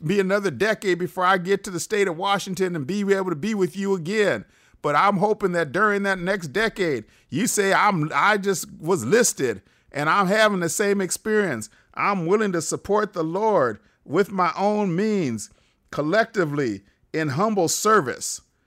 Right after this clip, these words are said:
to the Lord. Humble service meaning that we acknowledge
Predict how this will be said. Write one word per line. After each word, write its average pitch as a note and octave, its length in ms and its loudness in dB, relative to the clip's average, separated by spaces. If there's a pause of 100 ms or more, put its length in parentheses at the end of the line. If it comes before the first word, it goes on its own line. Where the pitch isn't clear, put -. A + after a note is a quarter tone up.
(160)
to F3+ 120 0
the E3+ 140 4
Lord. E3 340 2
Humble F#3 420 0 (240)
service E3+ 540 2
meaning D#3+ 560 -2 (1080)
that C#3+ 180 -2
we G3+ 220 0
acknowledge D#3 920 0